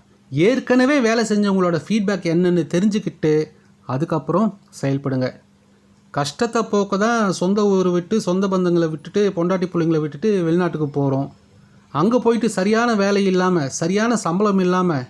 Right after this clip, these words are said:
ஏமாற்றப்பட்டு கஷ்டப்பட்டா யாருக்கிட்ட போய் சொல்றதுங்க? So, கிரகநிலைகள் சாதகமாக இருந்தாலும் நீங்க விழிப்போடு இருப்பது அவசியம். இனி தனுசு ராசி பெண்களுக்கு அப்படின்னு பார்த்தா, ஏப்ரல் முப்பதாம் தேதி வரை குரு,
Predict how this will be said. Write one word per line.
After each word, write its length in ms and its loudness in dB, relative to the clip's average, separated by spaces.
ஏமாற்றப்பட்டு 840 0
கஷ்டப்பட்டா 800 -4
யாருக்கிட்ட 420 -2
போய் 200 -2
சொல்றதுங்க? 520 -4
So, 400 0
கிரகநிலைகள் 560 2
சாதகமாக 840 0
இருந்தாலும் 640 2
நீங்க 540 2
விழிப்போடு 540 2
இருப்பது 460 0
அவசியம். 580 -4
இனி 120 2
தனுசு 320 0
ராசி 280 0
பெண்களுக்கு 520 2
அப்படின்னு 320 0
பார்த்தா, 240 0
ஏப்ரல் 380 0
முப்பதாம் 500 0
தேதி 200 2
வரை 340 0
குரு, 260 2